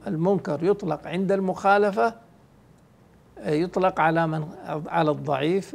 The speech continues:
رواية الضعيف إذا خالف الثقة. طيب إذا كان ث-، ثقة خالف الأوثق، ما راح نسميه منكر، نسميه شاذ. مر معنا، أنا قاعد أراجع ذحين.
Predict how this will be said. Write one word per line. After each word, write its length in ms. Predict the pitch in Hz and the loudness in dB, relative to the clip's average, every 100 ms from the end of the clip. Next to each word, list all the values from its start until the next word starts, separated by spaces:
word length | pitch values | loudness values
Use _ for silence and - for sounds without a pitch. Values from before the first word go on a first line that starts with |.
| - | -6
رواية 300 | 151 156 156 156 | 0 0 0 -4
الضعيف 460 | 151 170 170 165 | -6 -4 -4 -4
إذا 140 | 202 165 | -4 -2
خالف 480 | 170 165 156 - 185 - - _ _ 208 | 0 0 -2 -6 -8 -10 -20 _ _ -14
الثقة. 440 | - 185 - 180 - _ - | -8 -6 -6 -10 -18 _ -8
طيب 160 | 156 | -4
إذا 140 | 156 160 | -2 -2
كان 240 | 170 165 | -2 -4
ث-، 180 | - - - - | -6 -14 -20 -10
ثقة 300 | - 180 185 | -4 -2 0
خالف 440 | - 165 156 156 151 | 0 2 2 0 -2
الأوثق، 480 | - 175 - 165 - - - - _ - - _ _ - | -4 -4 -4 -6 -8 -16 -20 -20 _ -20 -20 _ _ 0
ما 120 | 190 | 2
راح 120 | 196 | 2
نسميه 360 | 165 180 175 170 | 0 -2 0 2
منكر، 340 | 165 160 156 | 0 -2 -6
نسميه 380 | 147 170 151 160 | -6 -6 -4 -2
شاذ. 280 | - 202 - - - - - - - - - - | 0 0 0 -8 -20 -20 -20 -20 -20 -20 -10 2
مر 180 | 196 | 4
معنا، 360 | 208 185 156 143 | 6 4 2 0
أنا 120 | 147 | 0
قاعد 220 | 165 165 | 2 2
أراجع 360 | 175 214 180 135 | 2 2 0 -2
ذحين. 360 | 139 135 170 | -6 -8 -10